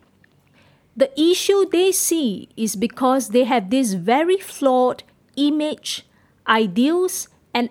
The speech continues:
expectations based on what they imagined in their mind versus the reality. So they compare their perfection in mind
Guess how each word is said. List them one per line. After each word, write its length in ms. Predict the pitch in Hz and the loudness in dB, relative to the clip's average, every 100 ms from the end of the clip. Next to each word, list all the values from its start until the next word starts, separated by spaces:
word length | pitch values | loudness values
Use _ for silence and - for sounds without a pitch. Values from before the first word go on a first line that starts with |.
| - | -2
expectations 1200 | 294 - - - - 285 285 - 277 269 262 - _ _ _ 185 | -4 -4 -6 -6 -4 -2 -2 -2 0 0 -2 -12 _ _ _ -2
based 380 | 269 381 415 - | 2 2 -2 -2
on 260 | 269 269 226 | 0 2 4
what 260 | 262 262 | 2 0
they 120 | 208 - | -4 0
imagined 840 | 247 226 262 277 269 269 269 262 - | 2 4 4 2 0 0 2 0 0
in 240 | 233 214 180 | 0 0 0
their 260 | 247 277 | 0 2
mind 500 | 240 233 247 254 262 - _ _ | 2 2 0 -2 -4 -6 _ _
versus 580 | 196 240 247 254 202 - | 2 2 2 2 0 0
the 180 | 226 208 | -2 0
reality. 760 | 202 220 285 302 285 196 185 - _ _ _ _ _ _ - | 0 0 0 -2 -4 -6 -8 -12 _ _ _ _ _ _ -8
So 240 | - 349 | 0 2
they 200 | 320 392 | 2 0
compare 680 | - 330 302 - 403 453 349 | 2 0 0 -2 0 0 0
their 160 | 302 302 | -2 0
perfection 760 | 302 277 302 294 - 302 302 | 0 0 0 -2 -2 -2 -2
in 220 | 277 226 | 0 2
mind 420 | 226 311 226 180 | 2 2 -2 -8